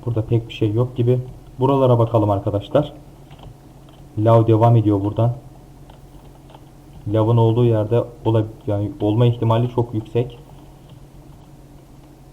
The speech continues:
Şunu da alayım. Demirleri. Demirler de önemli. Evet.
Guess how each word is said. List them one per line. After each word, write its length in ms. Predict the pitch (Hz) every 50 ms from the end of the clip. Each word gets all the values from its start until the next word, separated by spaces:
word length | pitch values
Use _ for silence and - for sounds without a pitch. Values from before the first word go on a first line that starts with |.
| - - - - - - - - - - 139 - - - - - - - - - - - - - - - - -
Şunu 340 | - - - 135 135 127 120
da 80 | 123
alayım. 340 | 110 107 107 117 131 151 147 - - - - - - - - - - - - -
Demirleri. 560 | 110 110 110 107 98 95 98 120 143 143 - - - - - - - - - - - - - - - - - - - - - - - - - - - -
Demirler 460 | 101 101 104 101 98 101 104 107 -
de 40 | 98
önemli. 380 | 90 87 85 85 92 104 127 127 - - - - - - - - - - - - - - - - - - - - - - - - - - - - - - - 104 95
Evet. 300 | 92 101 123 123 - -